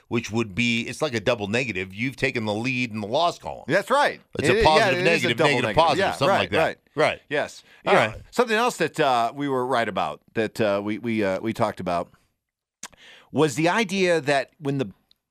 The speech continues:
Speaker 2: Pittsburgh Steelers, Mark, were rolling off wins, eight and oh, nine and oh, ten and oh, eleven and oh, you and I both kinda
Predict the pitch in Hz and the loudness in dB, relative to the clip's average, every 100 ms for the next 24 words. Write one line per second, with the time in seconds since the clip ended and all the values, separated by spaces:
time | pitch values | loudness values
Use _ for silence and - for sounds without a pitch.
0 | - 254 - 285 277 208 - 214 208 190 | 0 0 0 0 0 -2 -4 0 2 2
1 | 127 143 156 151 - 123 123 143 143 139 | 0 0 2 0 -2 -2 2 2 2 2
2 | 127 - 113 85 78 - 156 156 - 107 | 0 0 -6 -8 -10 -6 -4 -4 -6 -6
3 | 78 69 95 151 151 123 101 82 76 - | -6 -6 -4 -2 -2 -4 -6 -8 -10 -8
4 | - 170 156 113 82 82 123 175 151 113 | -4 -2 0 -2 -4 -2 0 0 0 -2
5 | 82 - - - - 143 220 277 202 135 | -4 -6 -16 -20 -12 -4 0 0 0 0
6 | 175 220 226 - 190 185 165 139 | 2 2 2 -2 -2 0 2 0